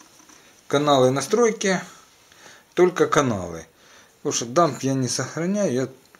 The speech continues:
пользуюсь либо каналы, прошивка есть. Поэтому здесь при желании можно этим воспользоваться. Ну, большого нет. Только каналы.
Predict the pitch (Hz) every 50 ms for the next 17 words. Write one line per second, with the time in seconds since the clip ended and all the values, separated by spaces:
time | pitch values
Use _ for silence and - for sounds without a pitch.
0 | _ _ - 143 147 131 120 123 113 - - 139 131 131 123 - 165 180 190 170
1 | 127 101 - - 120 104 - - 110 101 92 - - 101 98 101 98 92 85 -
2 | - _ - 127 117 - 117 113 110 113 131 160 143 - - - - - - -
3 | - - _ _ _ - - 135 143 139 139 147 151 156 151 143 143 143 143 147
4 | 151 151 139 127 139 143 135 - - _ - - - - - - - - _ -
5 | - _ _ _ _ - - - - - - - - - - - - 147 135 147
6 | 160 165 165 160 160 - 233 214 185 156 147 127 107 - 131 135 175 196 151 101
7 | - - - - - - 107 104 113 110 104 101 113 120 117 - - 135 127 117
8 | 104 95 92 - - 170 170 170 180 180 - 160 143 139 120 98 90 85 82 80
9 | 78